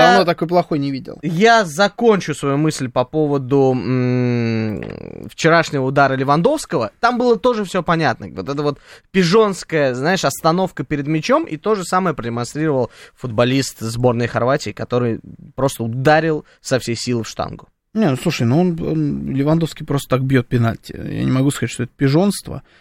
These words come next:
Speaker 1: Сейчас уже все так бьют. Практически у всех есть какой-то разбег с каким-нибудь
Speaker 2: Всё.
Speaker 1: прыжочком. Всё, хорваты
Speaker 2: Хорваты,
Speaker 1: идут дальше.
Speaker 2: да, идут дальше.
Speaker 1: А,
Speaker 2: Всё заслуженно.
Speaker 1: Хорватия обыграла сборную Японии в одной восьмой финала чемпионата мира и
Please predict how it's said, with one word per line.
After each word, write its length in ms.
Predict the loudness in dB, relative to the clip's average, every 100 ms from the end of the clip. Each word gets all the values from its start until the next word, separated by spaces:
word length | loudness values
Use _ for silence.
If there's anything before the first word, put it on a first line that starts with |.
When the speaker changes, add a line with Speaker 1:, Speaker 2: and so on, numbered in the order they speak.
| _ -2
Speaker 1:
Сейчас 240 | 0 2
уже 160 | 0 0
все 280 | 2 2
так 200 | 2 -6
бьют. 340 | -10 -14 -14 -20 _ _ -4
Практически 640 | -4 -2 -4 -4 -8 -8
у 40 |
всех 300 | -4 0 2
есть 140 | 0 -2
какой-то 380 | -4 -2 -2 0
разбег 520 | 0 0 2 2 0
с 60 |
каким-нибудь 420 | -10 -4 0 0 -4 -20 -20 -20 -8
Speaker 2:
Всё. 180 | 4 6 8
Speaker 1:
прыжочком. 600 | 6 4 4 4 2 0
Всё, 200 | 2 0
хорваты 360 | 2 2 4 4
Speaker 2:
Хорваты, 200 | 4 4
Speaker 1:
идут 80 | 4
дальше. 240 | 0 0
Speaker 2:
да, 120 | -4 -4
идут 180 | -6 -10
дальше. 160 | -12 -12 -2
Speaker 1:
А, 320 | 4 6 6
Speaker 2:
Всё 260 | 6 6 4
заслуженно. 340 | 2 0 2
Speaker 1:
Хорватия 440 | 4 4 4 4 4
обыграла 840 | 2 2 4 6 6 4 4 4 2
сборную 520 | 4 4 6 4 4
Японии 720 | 2 4 4 2 0 -2 -4
в 200 | -4 2
одной 260 | 2 4 2
восьмой 540 | 4 2 4 4 4
финала 500 | 2 2 4 6 4
чемпионата 540 | 2 2 4 4 2 2
мира 320 | 4 4 2 0 -10 -20 -20 -20 -16 2
и 220 | 4 4